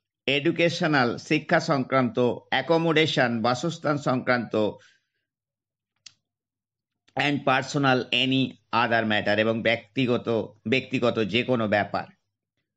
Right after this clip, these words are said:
So guys, এই ধরনের সমস্ত রিকোয়ারমেন্টের ক্ষেত্রে আমরা নিউজপেপার অ্যাডভার্টাইজমেন্ট দিতে পারি। Some rules should be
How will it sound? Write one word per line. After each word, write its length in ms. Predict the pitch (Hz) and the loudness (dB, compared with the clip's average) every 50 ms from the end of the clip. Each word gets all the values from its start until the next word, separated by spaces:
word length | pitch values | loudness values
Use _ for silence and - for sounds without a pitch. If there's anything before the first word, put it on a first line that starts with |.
| _ _ _ _ - - | _ _ _ _ -6 -4
So 60 | 190 202 180 226 | -2 0 2 2
guys, 200 | 220 233 220 214 - - _ _ _ _ _ _ _ - 147 170 | 2 2 0 -2 -6 -16 _ _ _ _ _ _ _ -2 2 2
এই 100 | 196 202 190 190 | 4 4 4 4
ধরনের 320 | 190 185 190 196 190 190 - 180 | 4 4 4 4 2 2 0 -2
সমস্ত 340 | 170 175 202 220 220 - 220 208 220 214 - - _ - - 143 | -2 -2 -2 -2 -2 -2 -2 0 0 -2 -4 -10 _ -4 0 0
রিকোয়ারমেন্টের 600 | 156 151 - 156 156 156 151 160 160 151 160 156 151 | 0 2 2 2 4 4 2 0 0 -2 -2 -2 -2
ক্ষেত্রে 320 | - 151 - - - 156 175 185 - - _ _ _ _ _ _ _ _ _ _ _ _ - 123 135 | -2 -2 -2 -2 0 0 0 0 -2 -6 _ _ _ _ _ _ _ _ _ _ _ _ 0 0 0
আমরা 220 | 135 135 139 135 131 120 - - - - _ _ - 139 | 2 4 4 4 4 2 2 -2 -6 -14 _ _ -2 0
নিউজপেপার 580 | 147 147 139 143 - 147 139 - 135 127 123 - - - | 0 0 0 0 0 0 2 2 2 2 2 0 -2 -4
অ্যাডভার্টাইজমেন্ট 760 | - 127 120 101 120 127 120 123 117 101 - 107 135 170 170 - _ _ _ _ _ _ _ - - - - - - 139 | -2 -2 -2 0 0 0 0 0 -2 -4 -4 -6 -6 -6 -6 -10 _ _ _ _ _ _ _ -20 -20 -20 -20 -14 -8 -6
দিতে 220 | 156 147 104 117 110 - | -4 -2 -2 -2 -2 -2
পারি। 220 | 92 90 - - 123 - _ _ _ _ _ _ _ _ _ _ _ _ _ _ _ - - | -2 -4 -4 -6 -12 -20 _ _ _ _ _ _ _ _ _ _ _ _ _ _ _ -4 0
Some 180 | 180 185 202 190 180 | 0 0 2 0 0
rules 260 | 185 208 247 294 294 - - | 2 2 0 0 -2 -6 -4
should 180 | - 208 185 160 156 165 | -4 -4 -4 -2 -2 0
be 80 | 156 | 0